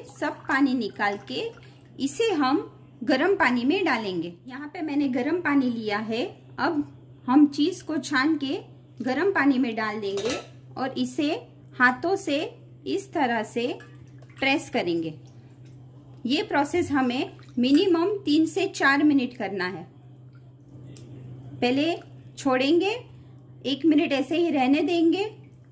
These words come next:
फिर, फिर से हाथ में लेंगे, इसका सब पानी निकालेंगे और फिर से छोड़ेंगे। गर्म पानी से इसे हम निकाल के इसका सारा पानी अच्छे से निकाल देंगे।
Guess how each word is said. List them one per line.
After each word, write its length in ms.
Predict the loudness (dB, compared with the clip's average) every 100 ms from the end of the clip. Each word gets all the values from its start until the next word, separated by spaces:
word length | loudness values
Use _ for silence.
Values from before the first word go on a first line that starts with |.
| -6
फिर, 200 | -4 -4
फिर 240 | -2 -2
से 160 | 0 2
हाथ 320 | 4 2 2
में 160 | 2 2
लेंगे, 480 | 0 -4 -4 -6 -8 -10 -8
इसका 280 | -8 -4 -4
सब 240 | -2 -4
पानी 300 | -2 2 4 4
निकालेंगे 720 | 2 0 -2 -2 -2 0 0 -2 -10 -20 -8
और 100 | -6
फिर 260 | -2 -2 -2
से 240 | -4 -4 -4 -8 -16 -12
छोड़ेंगे। 500 | -6 -2 -2 -4 -8
गर्म 180 | -12 -12
पानी 340 | -8 -4 -4
से 120 | -4 -6
इसे 280 | -4 -4 -4
हम 280 | 2 4 4
निकाल 400 | 2 0 0 0 -6
के 140 | -8 -10 -10 -6
इसका 600 | -4 -4 -2 -2 -4 -10
सारा 400 | -4 0 2 2 0
पानी 420 | 2 2 2 -2 -4
अच्छे 340 | -8 -8 -6 -4
से 160 | 0 0
निकाल 400 | 0 0 0 0
देंगे। 460 | -4 -6 -6 -8